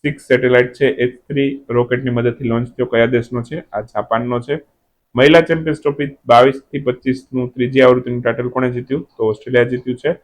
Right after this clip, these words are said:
પ્રથમ બંને આવૃત્તિ પણ ઓસ્ટ્રેલિયાએ જીતેલી હતી. તો આ સાથે જ બાવીસમી એપ્રિલનો વીડિયો સમાપ્ત કરીશું. આજે થોડોક વીડિયો, અમુક બીજી વાતો કરવામાં ઘણો સમય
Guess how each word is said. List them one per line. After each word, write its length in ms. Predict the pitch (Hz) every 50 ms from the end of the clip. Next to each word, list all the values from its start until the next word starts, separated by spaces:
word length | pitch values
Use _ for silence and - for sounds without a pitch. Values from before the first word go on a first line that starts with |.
| _ _ _ _ _
પ્રથમ 300 | - 127 127 160 151 147
બંને 240 | 135 135 139 135 131
આવૃત્તિ 360 | 127 120 123 123 123 - 113
પણ 280 | 123 - - 131 165 185 -
ઓસ્ટ્રેલિયાએ 480 | 113 110 - _ - 104 107 110 120 131
જીતેલી 400 | 135 - - - 98 95 92 87
હતી. 200 | - - _ - _ _ _ _ _ _ _ _ _ _ _ _ _ _ _ _ _ _ _ _
તો 60 | -
આ 120 | 147 147 151
સાથે 280 | 151 - 160 156 170
જ 80 | 160 160
બાવીસમી 480 | 151 139 131 135 143 143 - - 147 139
એપ્રિલનો 380 | 139 143 139 139 139 135 131
વીડિયો 220 | 127 127 127 131 131
સમાપ્ત 360 | 131 123 123 135 139 135 -
કરીશું. 540 | 147 147 139 - - 147 143 135 - - 131
આજે 300 | 120 123 127 139 139 131
થોડોક 360 | 135 139 135 131 127 - 120
વીડિયો, 500 | 120 123 131 135 143 135 139 135 135 - -
અમુક 260 | 135 135 139 131 -
બીજી 340 | 117 117 123 123 120 135 135
વાતો 320 | 131 127 117 117 117 135
કરવામાં 520 | 131 131 131 131 131 131 131 131 127 131 127 _ _ _ _ _ _ _ _ _ _ 127
ઘણો 240 | 131 131 131 127
સમય 500 | 123 - 131 127 127 127 127 127 127 -